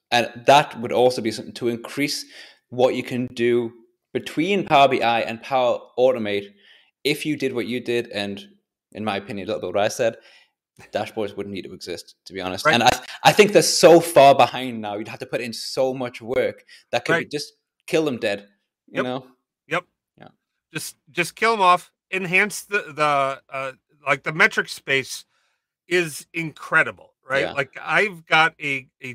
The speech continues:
Speaker 2: data quality metrics board
Speaker 1: Hmm.
Speaker 2: that allows me to track broadly quality of my data across my platform.
Speaker 1: Hmm.
Speaker 2: And because it's in metrics,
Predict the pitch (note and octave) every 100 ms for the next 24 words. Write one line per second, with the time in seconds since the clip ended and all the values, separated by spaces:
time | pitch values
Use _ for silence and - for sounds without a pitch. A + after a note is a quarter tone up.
0 | G#2+ C#3+ D#3 F3 _ D#3+ D3+ C#3+ C3 B2+
1 | A#2 B2+ C#3+ - D3 - - - _ _
2 | _ C3+ A#2+ G2 G2+ _ _ _ _ -
3 | G2 C3 C#3 D3+ E3 - E3+ D3 - D3
4 | C3+ A2+ B2+ C#3+ E3 D#3+ F3 - _ D3+
5 | E3 D#3+ D#3+ C#3+ D3 C3+ B2+ B2 B2 -
6 | B2+ A#2+ - A#2+ - A#2 G#2 _ G2+ G2
7 | A#2 _ _ _ G2 A#2+ D3+ E3 - -
8 | G3 F3 A3+ - A3 G#3+ B3 C#4 D3 A2+
9 | - - _